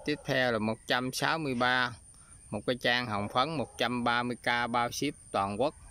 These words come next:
Cái cây này tôi quay cho cái anh trên, à, Zalo, ảnh tên Hùng á. Anh Hùng ở ngoài Ninh Thuận á nha. Cái số đuôi là một bốn bốn hay gì đó. Hôm qua kêu tôi, à, gửi cho anh cây trang nha. Nhưng mà tôi quay lên đây nè.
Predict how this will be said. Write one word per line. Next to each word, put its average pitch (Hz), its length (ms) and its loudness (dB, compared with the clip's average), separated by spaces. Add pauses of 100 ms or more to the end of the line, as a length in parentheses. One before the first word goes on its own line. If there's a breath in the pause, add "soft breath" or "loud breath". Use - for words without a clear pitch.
(480 loud breath)
Cái 143 160 -2
cây 120 220 2
này 110 200 0
tôi 120 140 2
quay 123 300 2
cho 120 140 2
cái 120 140 -2
anh 120 400 0 (640 loud breath)
trên, 123 260 2
à, 123 100 2
Zalo, 123 500 4
ảnh 123 220 2
tên 127 160 0
Hùng 110 400 2
á. 135 160 2 (320 loud breath)
Anh 123 160 -4
Hùng 110 300 0
ở 131 60 2
ngoài 110 200 4
Ninh 120 240 0
Thuận 113 300 0
á 135 80 0
nha. 127 300 0 (580 loud breath)
Cái 143 80 -2
số 160 340 2
đuôi 127 280 4
là 110 100 4
một 104 320 2
bốn 147 220 -2
bốn 156 240 4
hay 156 100 0
gì 107 180 2
đó. 120 120 2
Hôm 135 160 -2
qua 120 260 4
kêu 120 220 0
tôi, 123 260 2
à, 120 220 2 (520 loud breath)
gửi 101 300 2
cho 120 100 2
anh 117 160 0
cây 117 240 0
trang 120 300 4
nha. 117 240 0 (240 loud breath)
Nhưng 117 160 -4
mà 107 140 -4
tôi 113 120 2
quay 120 280 2
lên 113 220 -2
đây 113 200 2
nè. 104 120 -2